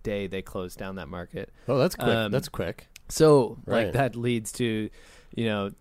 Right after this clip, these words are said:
Speaker 1: the question of, like, how transparent has the Chinese government been, which is a, a whole other can of worms to open. But what, what is a wet market? So a wet market is a market where they have, um, live animals.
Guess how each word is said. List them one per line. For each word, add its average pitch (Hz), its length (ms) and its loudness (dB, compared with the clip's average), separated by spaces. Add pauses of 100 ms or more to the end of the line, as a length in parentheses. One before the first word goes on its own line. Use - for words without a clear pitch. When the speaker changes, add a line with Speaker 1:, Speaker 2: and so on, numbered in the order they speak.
(140)
Speaker 1:
the 120 120 0
question 113 360 0
of, 107 120 -2
like, 101 200 0
how 107 220 -2
transparent 107 480 -4
has 104 140 -6
the 101 60 -6
Chinese 101 340 -6
government 101 360 -2
been, 117 220 -2
which 104 160 -4
is 95 100 -8
a, 104 120 -4 (100)
a 104 100 -2
whole 101 480 -4
other 98 320 -4
can 104 220 -8
of 101 80 -6
worms 101 300 0
to 107 80 4
open. 98 260 0
But 110 240 -2 (320)
what, 131 380 2
what 131 180 2
is 120 140 -2
a 117 60 -2
wet 107 260 -2
market? 95 360 -6
So 117 180 2
a 110 40 4
wet 113 220 2
market 113 500 -2
is 101 560 -4 (140)
a 107 80 -6
market 107 480 -4
where 101 280 -2
they 101 200 -4
have, 101 440 -4 (400)
um, 101 520 -4 (560)
live 107 320 2
animals. 120 600 -4